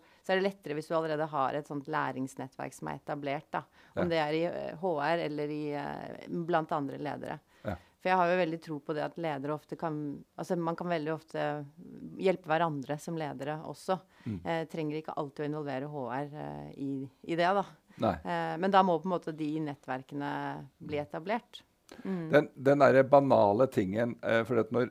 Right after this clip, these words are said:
Speaker 2: workshopen er ferdig, og
Speaker 1: Mm.
Speaker 2: H R har hatt sin gruppecoaching,
Speaker 1: Mm.
Speaker 2: så fortsetter det jo individuell oppfølging gjennom H R-rollen, eh,
Speaker 1: Mm.
Speaker 2: vil jeg tro.
Speaker 1: Mm.
Speaker 2: Men, eh, det var også slik at dere hadde et sånt, eh, brev til deg selv, var det ikke
Speaker 1: Mm.
Speaker 2: det? Altså,
Speaker 1: Mm. Mm.
Speaker 2: eh, husker du det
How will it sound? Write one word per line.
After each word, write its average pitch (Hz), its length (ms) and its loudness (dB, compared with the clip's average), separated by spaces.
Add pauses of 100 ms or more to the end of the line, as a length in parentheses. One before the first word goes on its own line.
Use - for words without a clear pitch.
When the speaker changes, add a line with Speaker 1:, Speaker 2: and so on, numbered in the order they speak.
Speaker 2:
workshopen 107 520 -2
er 107 80 6
ferdig, 101 580 4
og 101 240 2
Speaker 1:
Mm. - 20 0
Speaker 2:
H 104 220 4
R 90 80 0
har 101 60 0
hatt 104 140 0
sin 101 140 -2
gruppecoaching, 98 800 -4
Speaker 1:
Mm. 180 380 -6
Speaker 2:
så - 180 0
fortsetter 98 460 0
det 98 80 6
jo 98 140 4
individuell 95 460 0
oppfølging 90 420 -2
gjennom 87 320 0
H 95 180 0
R-rollen, 87 300 -2 (180)
eh, 220 60 0
Speaker 1:
Mm. 208 200 2
Speaker 2:
vil 190 100 0
jeg 190 100 0
tro. 220 120 4
Speaker 1:
Mm. 180 260 -2 (280)
Speaker 2:
Men, 117 220 2 (100)
eh, 113 280 4
det 120 120 4
var 131 120 10
også 139 120 -2
slik 127 200 4
at 113 120 6
dere 117 160 10
hadde 117 200 4
et 110 60 4
sånt, 107 280 0
eh, 107 340 6
brev 95 440 4
til 104 120 2
deg 110 80 2
selv, 147 340 2
var 226 120 4
det 226 80 4
ikke - 60 4
Speaker 1:
Mm. - 40 4
Speaker 2:
det? 175 100 2 (220)
Altså, 107 360 6 (140)
Speaker 1:
Mm. 202 60 -6
Mm. 180 320 -4 (540)
Speaker 2:
eh, 95 1400 0
husker 117 380 -2
du 104 80 4
det 120 120 8